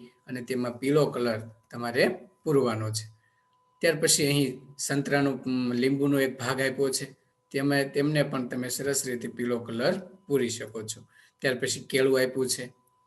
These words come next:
તો કેળાના ટપકા જોડી અને તેમાં પણ તમારે કલર પૂરવાનો છે. તો આ રીતે આપણું આઠમું કાર્ડ છે એ સરસ રીતે પૂર્ણ થાય છે. અને આવા ઘણા બધા ફળો તમે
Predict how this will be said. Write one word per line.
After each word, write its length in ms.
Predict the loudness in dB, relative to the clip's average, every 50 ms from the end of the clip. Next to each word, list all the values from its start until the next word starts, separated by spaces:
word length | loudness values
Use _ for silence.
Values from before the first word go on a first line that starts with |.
| _
તો 80 | -20 -20
કેળાના 460 | -16 -10 -6 -4 -2 -2 -2 -2 -2
ટપકા 360 | -4 -4 -6 -8 -6 -6 -4
જોડી 340 | -2 0 2 2 2 2 -2
અને 420 | -6 -10 -16 -20 _ _ -14 -12 -4
તેમાં 360 | 0 0 2 2 2 2 0
પણ 100 | -2 -2
તમારે 340 | -2 -2 -2 -2 -2 -2 -4
કલર 320 | -4 -2 0 0 0 0
પૂરવાનો 800 | -2 -4 -6 -4 -2 -2 -2 0 2 2 2 2 2 -2 -8 -14 -6 -6 -4
છે. 120 | -4 -6 -8 -12 -18 -20 -20 -20 -20 -20 -10 -6
તો 80 | -2
આ 120 | 2 4 4
રીતે 260 | 4 4 4 6 6
આપણું 280 | 6 6 6 4 4 4
આઠમું 300 | 2 2 0 -2 -2 2
કાર્ડ 220 | 2 2 4 2
છે 140 | 2 4 4
એ 120 | 4 4
સરસ 380 | 2 0 0 0 2 2 0 0
રીતે 400 | -2 -4 -2 -2 -2 -2 -4 -8 -14 -20 _ _ _
પૂર્ણ 560 | -4 -2 0 2 2 4 4 2 0 -4 -10
થાય 320 | -18 _ 0 2 2 2 2
છે. 200 | 0 -2 -4 -10 -16 -20 -20 -20 -20 _ _ _
અને 140 | -8 -6 -4
આવા 220 | -4 -2 -2 -2
ઘણા 260 | -2 0 0 2 2
બધા 260 | 2 2 2 0 -2 -2
ફળો 280 | -4 -2 -2 -2 -2
તમે 400 | -2 -4 -4 -4 -4 -4 -6 -8